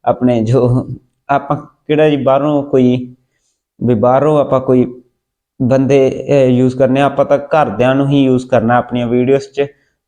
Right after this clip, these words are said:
ਤੇ ਆਪਾਂ ਉਹ, ਆਪਣੀਆਂ ਜੋ ਸ਼ਾਰਟ ਮੂਵੀਜ਼ ਹੋਣਗੀਆਂ, ਉਹ ਹੋਣਗੀਆਂ ਜੀ ਨਸ਼ਿਆਂ ਦੇ ਵਿਰੁੱਧ। ਜੋ ਬਾਹਰ ਜਾ ਰਹੇ ਆ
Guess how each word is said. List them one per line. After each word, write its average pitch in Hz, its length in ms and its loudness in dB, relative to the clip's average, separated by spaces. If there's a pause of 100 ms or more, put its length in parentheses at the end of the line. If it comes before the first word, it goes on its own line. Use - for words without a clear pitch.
ਤੇ 117 400 0
ਆਪਾਂ 123 340 0
ਉਹ, 131 320 -4 (720)
ਆਪਣੀਆਂ 151 360 0
ਜੋ 147 320 -2
ਸ਼ਾਰਟ 147 340 -2
ਮੂਵੀਜ਼ 143 360 2
ਹੋਣਗੀਆਂ, 151 480 2
ਉਹ - 380 -2
ਹੋਣਗੀਆਂ 143 440 0
ਜੀ 139 180 0
ਨਸ਼ਿਆਂ 135 420 0
ਦੇ 139 120 2
ਵਿਰੁੱਧ। 139 260 2 (1500)
ਜੋ 120 120 0
ਬਾਹਰ 135 320 0
ਜਾ 139 260 0
ਰਹੇ 139 240 0
ਆ 143 320 0